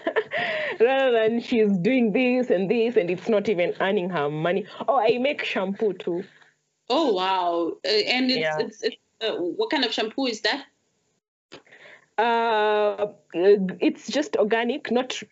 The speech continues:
Speaker 1: oh, mm, less of sulfur, and I have added some mint, aloe vera, and, you know,
Speaker 2: Wow.
Speaker 1: those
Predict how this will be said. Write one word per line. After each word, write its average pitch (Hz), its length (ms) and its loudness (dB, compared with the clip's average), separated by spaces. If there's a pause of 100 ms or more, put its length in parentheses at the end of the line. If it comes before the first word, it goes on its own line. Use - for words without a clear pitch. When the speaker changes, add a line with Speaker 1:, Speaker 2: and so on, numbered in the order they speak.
(100)
Speaker 1:
oh, 196 340 2 (440)
mm, 214 380 2 (680)
less 233 360 2
of 196 140 0
sulfur, 254 540 0 (580)
and 196 300 2
I 180 120 2
have 196 360 -2 (320)
added 196 380 -2
some 170 480 -4 (1000)
mint, 262 580 0
aloe 185 200 0
vera, 247 640 2
and, 196 180 -2 (360)
you 214 100 0
know, 214 260 0
Speaker 2:
Wow. 208 180 0
Speaker 1:
those 202 280 2